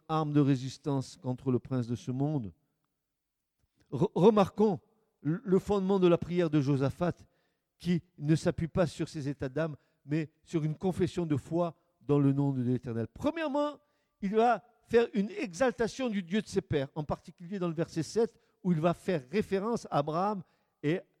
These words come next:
à la semence dont il fait partie. Il va dire, « Abraham, ton ami, souviens-toi. » Rendez compte, mais quelle intelligence il a, ce Josaphat. Mais il est en train de, de, de, de, de, de, de prier Dieu et il lui donne des arguments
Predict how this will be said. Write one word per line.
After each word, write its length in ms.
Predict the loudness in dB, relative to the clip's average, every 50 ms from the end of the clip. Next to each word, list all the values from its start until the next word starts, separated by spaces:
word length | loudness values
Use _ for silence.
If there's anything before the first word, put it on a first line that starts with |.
| _ _ -4
à 140 | -2 2
la 80 | 2 2
semence 480 | 0 0 -2 -2 0 0 0 2 2 0
dont 100 | -2 -2
il 140 | -2 -6
fait 140 | -8 -8 -8
partie. 420 | -8 -8 -12 -14 -16 -16 -16 -16 -16 _ _ _ _
Il 80 | -10 -6
va 100 | -4 -4
dire, « 200 | -2 -2 -2 -2 -4 _ _ _ _ -6
Abraham, 400 | -4 -4 -2 -4 -4 -6 -6 -6
ton 180 | -8 -6 -6 -6
ami, 180 | -6 -8 -8
souviens-toi. » 520 | -10 -12 -12 -8 -8 -8 -10 -10 -14 -18 -18 _ _ _ _ _ _ _ _ _ _ _ _ _ _ _ _ _ _ _ _ _ _ _ _ _ _ _ _ _ _ _ _ _ _ _ _ _ _ _ _ -20 _ _ _ -20 _ _ _
Rendez 320 | -20 -8 -6 -4 -2 -2 -4
compte, 420 | -2 -2 -4 -4 -4 -8 _ _ _ _ _ _ _ _ _ _ _ _
mais 120 | -10 -10 -10 -12 -18 -12 _
quelle 160 | -4 -2 -2
intelligence 640 | -2 -4 -4 -6 -8 -8 -8 -6 -6 -6 -8 -10 -16 -14
il 100 | -10 -10
a, 60 | -10
ce 140 | -10 -12 -14
Josaphat. 380 | -14 -12 -12 -12 -14 -14 -20 _ _ _ _ _ _ -16
Mais 180 | -14 -14 -12
il 80 | -14 -14
est 40 | -18
en 60 | -20
train 160 | -20 _ -18
de, 220 | -10 -10 -10 -10 -10 _ _ _ _
de, 160 | -6 -6 -6 -4
de, 120 | -6 -8
de, 200 | -6 -6 -8 -8
de, 160 | -4 -4 -4
de, 220 | -4 -6 -10 -16 -12
de 100 | _ -14
prier 440 | -12 -12 -16 -14 -8 -4 -4 -2 -4
Dieu 260 | -4 -4 -6 -6 -6
et 160 | -8 -8 -8 -8
il 80 | -6
lui 120 | -8 -8 -6
donne 200 | -4 -6 -4 -4
des 160 | -6 -6 -6
arguments 460 | -8 -8 -8 -12 -10 -10 -10 -10 -12